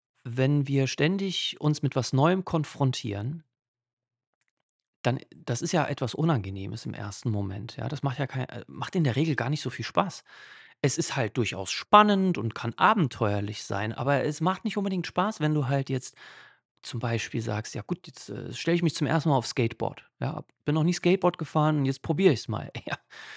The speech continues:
du wirst halt erst mal nicht wirklich viel da auf die Reihe kriegen und wirst auch wahrscheinlich, äh, viel fallen und das tut auch ziemlich weh.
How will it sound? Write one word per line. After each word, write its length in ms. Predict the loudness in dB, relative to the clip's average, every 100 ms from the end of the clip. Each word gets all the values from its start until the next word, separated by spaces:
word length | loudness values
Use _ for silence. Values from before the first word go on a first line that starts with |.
| -18 -14
du 120 | -2 4
wirst 220 | 4 4
halt 140 | 2
erst 200 | 4 4
mal 120 | 6
nicht 180 | 6 6
wirklich 300 | 4 4 0
viel 400 | 2 4 6 6
da 200 | 6 6
auf 140 | 4 4
die 100 | 2
Reihe 280 | 4 4 2
kriegen 320 | 0 0 2
und 140 | 2 2
wirst 180 | 2
auch 180 | 0 2
wahrscheinlich, 760 | -2 0 2 2 2 0 -4 -4
äh, 140 | -6
viel 320 | -6 0 2
fallen 560 | 2 4 6 6 2 0 -8 -20 -20 -8
und 180 | 0 4
das 160 | 4 2
tut 180 | -2 2
auch 140 | 0
ziemlich 400 | 0 2 2 4
weh. 360 | 6 6 4